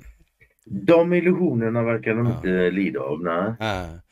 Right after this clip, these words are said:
Speaker 1: Inte
Speaker 2: Och,
Speaker 1: så
Speaker 2: och
Speaker 1: jävla hårt.
Speaker 2: Oskarsson har i alla fall mage nog, eh, att, eller inte mage nog,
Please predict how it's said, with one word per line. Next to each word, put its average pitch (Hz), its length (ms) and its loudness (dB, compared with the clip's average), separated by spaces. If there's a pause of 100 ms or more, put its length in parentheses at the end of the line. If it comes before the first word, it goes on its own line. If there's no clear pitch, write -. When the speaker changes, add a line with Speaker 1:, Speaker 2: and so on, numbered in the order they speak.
(160)
Speaker 1:
Inte 120 180 -6
Speaker 2:
Och, 123 140 2
Speaker 1:
så 135 220 4
Speaker 2:
och 107 60 4
Speaker 1:
jävla 98 300 0
hårt. 87 240 -6
Speaker 2:
Oskarsson 165 540 2
har 170 80 -2
i 170 40 0
alla 165 140 0
fall 139 340 0 (440)
mage 131 440 0
nog, 120 280 -4
eh, 107 80 -8 (460)
att, 113 320 -6
eller 113 500 -4
inte 147 340 -4
mage 110 260 -4
nog, 87 260 -8